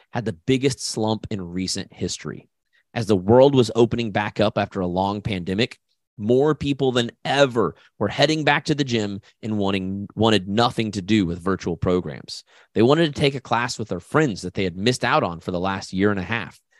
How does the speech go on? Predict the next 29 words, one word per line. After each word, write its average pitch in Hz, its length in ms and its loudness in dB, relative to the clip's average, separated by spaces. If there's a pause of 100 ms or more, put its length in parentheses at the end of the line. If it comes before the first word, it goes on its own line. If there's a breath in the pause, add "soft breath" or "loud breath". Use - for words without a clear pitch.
(160)
They 107 80 2
wanted 160 200 2
to 127 60 2
get 131 240 4
out 151 100 4
of 139 60 0
the 127 60 0
house 123 340 -4
and 92 100 -10
see 117 220 -2
real 104 400 2
people 110 380 0
in 87 100 -8
person. 90 460 -2 (640 soft breath)
I'm 131 160 -2
usually 269 500 4
really 131 300 6
good 95 260 -2
about 120 260 2
not 98 220 0
responding 98 560 -4
to - 160 -14
anyone 98 380 -2
else's 90 340 -4
energy, 117 480 -2 (400 soft breath)
but - 100 -8
this 247 160 4
time 254 240 0
it, - 140 -4